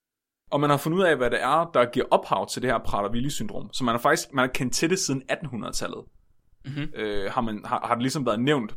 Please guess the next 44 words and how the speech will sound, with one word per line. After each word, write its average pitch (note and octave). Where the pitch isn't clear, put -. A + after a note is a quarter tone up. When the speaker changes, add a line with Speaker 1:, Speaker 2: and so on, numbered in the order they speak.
Speaker 1:
Prader-Willi-syndromer, A2
eksempler, B2
og G#2+
så G#2+
tror D3+
jeg, B2+
det A2+
blev A2
navngivet A2
op A2+
i A#2
løbet A#2
af G2+
nittenhundredetallet. A2
Det C3+
er A#2+
sjovt, D#3
man C3
kan B2+
fi-, -
man C3+
kan C3+
se F3
et C3
maleri C3
fra, A2
øh, G#2
fra B2
seksten D3
hundrede D3
firs, -
som C#3
er B2+
et B2
maleri B2+
af A#2
en A#2
lille C#3
pige, D3
der C3
har A2+
det A2
her G#2
Prader-Willi-syndrom. G#2+